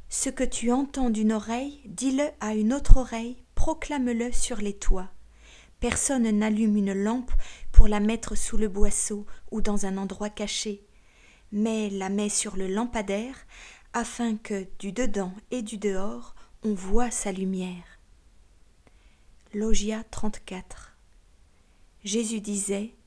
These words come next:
Si l'aveugle conduit l'aveugle, il marche vers la chute. » Logia trente-cinq.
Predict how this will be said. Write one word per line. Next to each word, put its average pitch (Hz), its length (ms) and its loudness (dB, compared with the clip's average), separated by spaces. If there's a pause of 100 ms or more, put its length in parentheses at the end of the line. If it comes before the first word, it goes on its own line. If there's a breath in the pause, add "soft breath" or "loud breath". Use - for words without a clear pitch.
(560 soft breath)
Si - 260 -4
l'aveugle 220 640 -4 (100)
conduit 226 380 -4
l'aveugle, 214 640 -6 (320)
il 226 160 -4
marche 226 480 -2
vers 190 240 -8
la 180 120 -10
chute. » - 500 -4 (1500 soft breath)
Logia 214 420 2
trente-cinq. - 880 -12